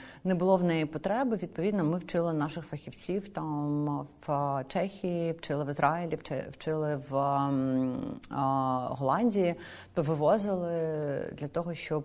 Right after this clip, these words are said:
навчити їх саме реабілітації до протезування і після протезування. І найголовніше це було вибудувати роботу мультидисциплінарної команди, коли ти можеш поєднати реабілітолога, протезиста,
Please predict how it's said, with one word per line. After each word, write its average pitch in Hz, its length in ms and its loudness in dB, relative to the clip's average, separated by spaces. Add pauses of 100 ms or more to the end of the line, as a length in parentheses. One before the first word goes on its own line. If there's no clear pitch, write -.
навчити 151 500 -2
їх 147 240 0
саме 160 460 4
реабілітації 143 840 0
до 139 160 0
протезування 127 680 -6 (100)
і - 60 -6
після - 380 -8
протезування. - 840 -8 (400)
І 226 100 6
найголовніше 180 680 4
це - 180 -4
було 151 440 0
вибудувати 147 580 0
роботу 156 320 0
мультидисциплінарної 143 960 0
команди, 131 460 0
коли 135 240 -4
ти 135 120 -6
можеш 131 280 -4
поєднати 143 640 -2
реабілітолога, 131 680 0
протезиста, 135 920 -2